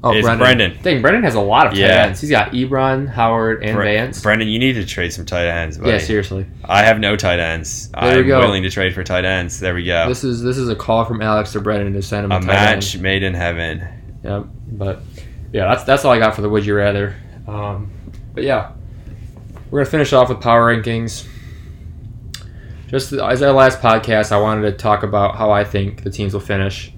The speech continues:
Speaker 1: And I'm gonna get a lot of flack for this right now, but when this is spot on at the end of the season, and I win the championship, no one's gonna talk trash then.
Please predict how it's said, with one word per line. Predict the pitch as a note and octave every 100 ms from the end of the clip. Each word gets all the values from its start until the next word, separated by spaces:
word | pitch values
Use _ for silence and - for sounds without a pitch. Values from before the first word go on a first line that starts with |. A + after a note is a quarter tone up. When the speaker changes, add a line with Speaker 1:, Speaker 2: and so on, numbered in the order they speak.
| - - - - -
Speaker 1:
And | G2+
I'm |
gonna | A2+ A2+
get |
a | A2+
lot | A2+ A2+
of | -
flack | G#2+ G#2 -
for | G#2
this | G2 G2+
right | G2+
now, | F#2+ F#2+ F#2+ F#2+ -
but | G2
when | G2+ G2+
this | G#2
is | G#2+ - -
spot | - F#2+ G#2+
on | G#2+ G#2+
at | G#2+
the |
end | G#2+
of | A2
the | A2+
season, | - G#2 G#2 G2+ G2+ - - - -
and | F#2+
I | G2+
win | A2+
the | A2
championship, | A2 G#2 G#2 G2+ F#2+ G2+ G2
no | G2 G2
one's | G2+
gonna | G#2
talk | G2 G2+ G2+
trash | G2 G2+ -
then. | F#2 F#2+